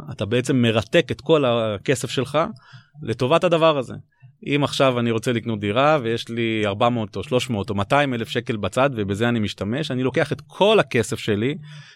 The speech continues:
את כל מה שחסכתי בעמל רב, ואני מרתק אותו לטובת ה-, לטובת הדירה, ובנוסף אני עוד לוקח, אה, משכנתה, שבהרבה מאוד מקרים,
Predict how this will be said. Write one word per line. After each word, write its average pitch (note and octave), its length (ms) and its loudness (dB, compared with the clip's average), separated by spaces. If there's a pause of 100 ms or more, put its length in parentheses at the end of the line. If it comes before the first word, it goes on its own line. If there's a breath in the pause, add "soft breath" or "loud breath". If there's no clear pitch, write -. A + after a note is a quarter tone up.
(220 loud breath)
את - 80 -12
כל D#3 220 4
מה D3+ 100 2
שחסכתי A#2 600 0
בעמל G#2+ 340 2
רב, D#3+ 300 2 (160)
ואני B2 220 0
מרתק C3+ 460 2
אותו C#3+ 180 4
לטובת A#2+ 460 4
ה-, A2 260 4
לטובת A2+ 380 0
הדירה, B2 460 2
ובנוסף B2 720 2
אני C3 140 0
עוד B2 100 2
לוקח, C#3 420 2 (520 loud breath)
אה, A2 160 4
משכנתה, C#3 720 2
שבהרבה B2 800 -2
מאוד C#3 240 4
מקרים, D#3+ 520 2